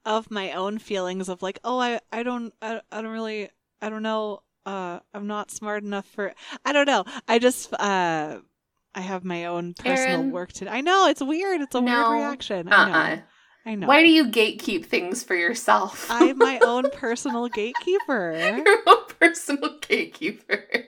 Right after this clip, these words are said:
Speaker 1: With that, with
Speaker 2: I mean,
Speaker 1: Doctor
Speaker 2: or,
Speaker 1: Who.
Speaker 2: or was it that you maybe, like, felt overwhelmed and, like, didn't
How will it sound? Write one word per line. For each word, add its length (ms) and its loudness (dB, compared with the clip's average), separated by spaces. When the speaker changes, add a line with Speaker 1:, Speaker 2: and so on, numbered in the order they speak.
Speaker 1:
With 280 -4
that, 440 -4
with 180 -4
Speaker 2:
I 140 8
mean, 200 2
Speaker 1:
Doctor 160 0
Speaker 2:
or, 180 12
Speaker 1:
Who. 160 4
Speaker 2:
or 140 4
was 180 2
it 160 2
that 240 4
you 300 -2
maybe, 320 -4
like, 200 -2
felt 400 -6
overwhelmed 840 -2
and, 120 -8
like, 200 -8
didn't 280 -4